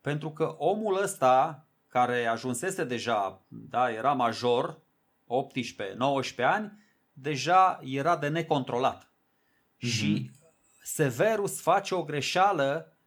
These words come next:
Speaker 1: pe care cred că l-a acuzat în sinea lui pe Marcus Aurelius că ar fi făcut-o, sau nu știu dacă l-a acuzat, dar pe care l-am acuzat noi pe Marcus Aurelius că ar fi făcut-o.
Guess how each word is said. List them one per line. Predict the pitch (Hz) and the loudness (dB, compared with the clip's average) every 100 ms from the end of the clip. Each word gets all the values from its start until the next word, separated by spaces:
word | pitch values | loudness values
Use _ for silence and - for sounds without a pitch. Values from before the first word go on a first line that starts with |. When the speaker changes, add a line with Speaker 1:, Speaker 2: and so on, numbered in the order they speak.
| _ | _
Speaker 1:
pe | 139 131 | -2 0
care | 147 160 165 165 | 4 4 4 -2
cred | - 160 196 | -4 -4 -2
că | - | -2
l-a | 190 175 | 2 2
acuzat | 170 - 143 117 170 220 | 0 -4 -6 2 2 2
în | 151 127 | 0 -4
sinea | - 160 175 147 | -4 -6 0 0
lui | 120 139 147 151 - _ _ | 0 -2 -6 -10 -16 _ _
pe | 131 | 0
Marcus | 135 196 196 180 - | 4 2 2 -6 -2
Aurelius | 135 147 196 190 | -2 -2 -4 -4
că | - | -2
ar | 120 | -2
fi | 120 | -4
făcut-o, | 117 110 110 107 | -12 -10 -10 -8
sau | 143 | -6
nu | 180 | -6
știu | 151 113 | -6 -6
dacă | 107 | -4
l-a | 110 | -2
acuzat, | 107 107 110 156 147 | -4 -4 -4 -2 0
dar | 147 151 | -2 -4
pe | 143 | -6
care | 135 170 156 151 - _ | 0 0 0 -4 -10 _
l-am | 127 151 | 2 4
acuzat | 147 151 131 180 160 | 4 0 4 4 6
noi | 175 123 | 2 2
pe | - | -2
Marcus | 113 131 135 135 | -2 -2 -2 -4
Aurelius | 135 120 120 135 127 127 | -2 -2 -2 -4 -6 -8
că | - 113 | -8 -4
ar | 107 | -4
fi | 110 | -4
făcut-o. | 113 113 123 104 | -10 -10 -8 -8